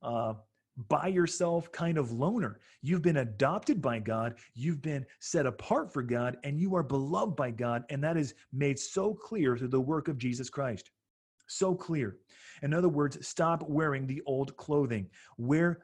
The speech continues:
the new clothing. Instead of wearing the old, old clothes of slavery and unrighteousness,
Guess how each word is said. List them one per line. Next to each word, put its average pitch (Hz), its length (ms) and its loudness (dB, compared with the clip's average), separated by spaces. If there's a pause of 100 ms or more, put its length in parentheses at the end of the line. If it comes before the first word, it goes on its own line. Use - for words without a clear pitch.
the 135 160 0
new 165 400 4
clothing. 110 480 -2 (320)
Instead 135 320 0
of 175 120 2
wearing 175 200 4
the 139 160 0
old, 160 300 0 (180)
old 165 260 2
clothes 180 240 0
of 117 100 -2
slavery 180 760 2 (680)
and 123 200 -4
unrighteousness, 143 680 0